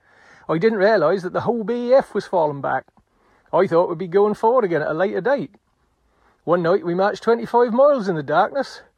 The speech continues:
People have said that you can't march while you're asleep, but I can tell you here and now you can march while you're asleep, 'cause I'd done it. You wake up when you bump into the man ahead of you, or the man behind bumps into you. I remember the devastation of the towns and villages.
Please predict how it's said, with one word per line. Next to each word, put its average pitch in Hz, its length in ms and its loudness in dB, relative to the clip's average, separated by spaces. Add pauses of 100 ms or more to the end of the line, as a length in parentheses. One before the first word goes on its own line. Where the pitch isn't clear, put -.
(500)
People 190 220 -4
have 147 60 -4
said 196 180 -2
that 190 80 -10
you 165 80 -8
can't 226 300 0
march 254 320 0
while 147 140 2
you're 147 160 -2
asleep, 196 300 -2
but - 120 0
I 160 100 2
can 160 160 0
tell 220 220 -2
you 175 60 2
here 202 160 4
and 185 100 -2
now 214 100 0
you 196 240 -4
can 220 260 0
march 147 280 -2
while 143 160 -4
you're 139 140 -8
asleep, 196 280 -4
'cause 190 140 -2
I'd 233 180 0
done 277 160 2
it. 202 140 -2 (920)
You 139 100 -6
wake 208 220 0
up 220 140 0
when 196 100 0
you 180 80 -2
bump 214 260 0
into 185 140 -6
the 175 80 -4
man 208 220 -2
ahead 175 240 -2
of 247 40 -6
you, 262 200 -4 (260)
or 160 120 -2
the 156 40 -2
man 208 240 -2
behind 220 320 0
bumps 254 260 0
into 285 160 -8
you. 214 420 -4 (1700)
I 165 60 -2
remember 214 400 4
the 208 80 2
devastation 233 800 0
of 135 60 -8
the 143 60 -12
towns 220 320 -2
and 240 120 -6
villages. 190 580 -2